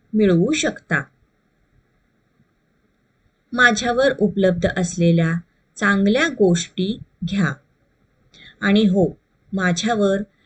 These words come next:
गेम खेळण्यात आणि चित्रफिती बघण्यात वेळ वाया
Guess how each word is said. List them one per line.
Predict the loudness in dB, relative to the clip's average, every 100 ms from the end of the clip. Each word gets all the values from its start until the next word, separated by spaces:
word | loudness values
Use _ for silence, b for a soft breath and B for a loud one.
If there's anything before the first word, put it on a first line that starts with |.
| _ -16
गेम | -2 2 4 2 -4
खेळण्यात | -4 2 4 6 4 2 -4 -16 -20 -4
आणि | 0 2
चित्रफिती | 0 -6 -6 2 2 2 -2 -2
बघण्यात | 0 0 0 0 -2 -6 -12 _ _ -6
वेळ | 0 2 2 0 -4 _ _
वाया | -2 0 2